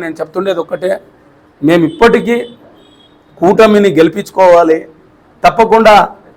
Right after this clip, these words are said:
ఆదోని నియోజకవర్గంలో ప్రజలకు సేవ చేయాలి.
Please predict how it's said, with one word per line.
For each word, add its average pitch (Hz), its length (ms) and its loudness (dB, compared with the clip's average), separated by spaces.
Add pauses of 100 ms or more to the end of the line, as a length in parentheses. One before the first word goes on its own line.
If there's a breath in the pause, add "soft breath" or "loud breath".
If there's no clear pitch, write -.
(240)
ఆదోని 240 400 4
నియోజకవర్గంలో 208 760 2 (920)
ప్రజలకు 220 400 2 (160)
సేవ 190 180 4 (180)
చేయాలి. 170 460 0